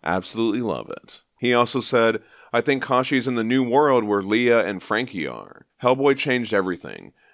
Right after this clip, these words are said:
Hell and Earth are now the same place, alive and brimming with new light, just like this new world. The narration at the end of Frankenstein New World. And the final words of Kashi in Hell, things are different now. Hellboy changed everything. We flow now into lands unknown,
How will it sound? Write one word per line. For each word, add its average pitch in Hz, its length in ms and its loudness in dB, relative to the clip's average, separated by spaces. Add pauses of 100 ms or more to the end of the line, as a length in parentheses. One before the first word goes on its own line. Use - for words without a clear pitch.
Hell 120 220 4
and 120 80 0
Earth 117 160 0
are 120 60 -6
now 101 140 0
the 92 80 -4
same 101 280 -6
place, 76 480 -4
alive 104 360 2
and 107 160 -4
brimming 104 320 -4
with 90 160 -6
new 104 200 -4
light, 71 360 -8 (200)
just - 220 -8
like 107 140 2
this 92 200 -10
new 98 160 -4
world. 71 460 -6 (320)
The 107 140 -2
narration 107 480 0
at 101 80 -6
the 98 120 -4
end 101 140 -2
of 98 80 -6
Frankenstein 98 580 -6
New 98 160 -6
World. 69 460 -8 (380)
And 107 120 -4
the 104 80 -2
final 117 320 0
words 113 280 -4
of 98 100 -6
Kashi 110 400 -4
in 104 80 -4
Hell, 120 400 -4
things 127 220 0
are 113 120 4
different 92 360 -8
now. 78 240 -6
Hellboy 98 340 -2
changed 98 340 -6
everything. 76 520 -6 (180)
We 98 120 -6
flow 104 260 0
now 98 240 -2
into 92 160 -8
lands 87 320 -6
unknown, 80 500 -8